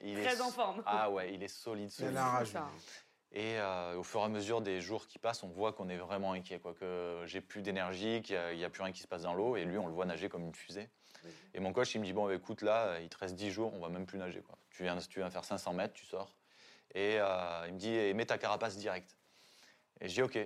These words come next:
Speaker 1: Donc, euh, en fait, pour pas que Jérémy voit que c'était des, de la faiblesse et que de la fatigue, j'ai dit, « Bah, ça sera de l'arrogance, quoi. J'ai pas besoin de plus. C'est bon.
Speaker 2: Ouais.
Speaker 1: Le boulot, il a été fait. »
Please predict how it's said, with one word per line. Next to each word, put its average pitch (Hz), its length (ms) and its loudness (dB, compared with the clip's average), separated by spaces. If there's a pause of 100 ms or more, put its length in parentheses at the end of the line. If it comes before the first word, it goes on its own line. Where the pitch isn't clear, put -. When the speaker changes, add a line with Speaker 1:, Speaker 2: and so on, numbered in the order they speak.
Speaker 1:
Donc, 95 200 -6
euh, 90 300 4
en 85 100 0
fait, 113 200 0
pour 104 140 -2
pas 131 120 2
que 117 100 -4
Jérémy 113 380 2
voit 113 260 2
que - 60 -6
c'était 98 180 -4
des, 90 340 2
de 85 80 -4
la 87 100 0
faiblesse 92 440 0
et 90 60 -4
que 80 60 -10
de 87 40 -6
la 87 80 -2
fatigue, 127 480 -2 (560)
j'ai 101 200 -2
dit, « 107 240 4
Bah, 98 200 6
ça 92 100 -4
sera 101 160 0
de 98 60 2
l'arrogance, 98 400 2
quoi. - 140 -14 (100)
J'ai 90 100 -8
pas 98 120 0
besoin 98 160 0
de 95 40 -4
plus. - 280 -8 (580)
C'est - 140 -2
bon. 202 80 0 (100)
Speaker 2:
Ouais. 175 240 -8
Speaker 1:
Le 104 140 0
boulot, 110 240 2
il 110 60 4
a 104 40 6
été 101 160 0
fait. » 104 180 -8